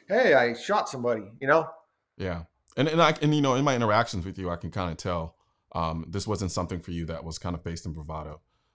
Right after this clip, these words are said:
Speaker 2: Um, and I think the only reason I think you agree, and you can tell me if I'm wrong, the reason why you agreed to do this is just because of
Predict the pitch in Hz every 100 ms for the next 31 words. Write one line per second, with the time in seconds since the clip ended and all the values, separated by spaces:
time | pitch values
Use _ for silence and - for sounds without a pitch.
0 | - 90 78 71 - 90 85 95 87 90
1 | 87 87 85 85 85 85 85 82 82 92
2 | 120 98 110 95 85 80 82 85 80 80
3 | 95 87 85 87 87 82 - 87 76 82
4 | 98 104 87 82 82 78 87 80 78 -
5 | _ - 90 80 78